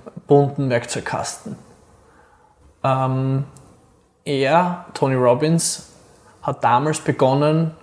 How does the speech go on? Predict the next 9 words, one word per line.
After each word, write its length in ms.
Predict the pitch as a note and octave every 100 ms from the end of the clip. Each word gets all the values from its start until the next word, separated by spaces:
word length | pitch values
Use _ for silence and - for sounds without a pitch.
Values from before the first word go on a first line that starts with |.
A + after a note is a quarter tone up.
| - _ -
ähm, 920 | D3 C#3 C#3 C#3+ C#3 C#3 C#3 C#3 C#3+ D3 - _ _ _ _ _ _ _ _ _ _ _ -
seine 360 | - C#3 C#3+
Nischenstrategie 1040 | D3 D3 D#3+ - D#3+ - D3 C3+ C3+ D#3+ D#3
vor 160 | D#3
vierzig 420 | C3+ D#3 D3 D3 D3+
Jahren 360 | C#3 C#3+ C#3+
war, 480 | C3 C3 C3+ C3+ - - - - - - - C#3+
äh, 460 | C#3 D3 - -
Phobien 720 | F3+ - C#3+ E3+ F3+ F3 C#3+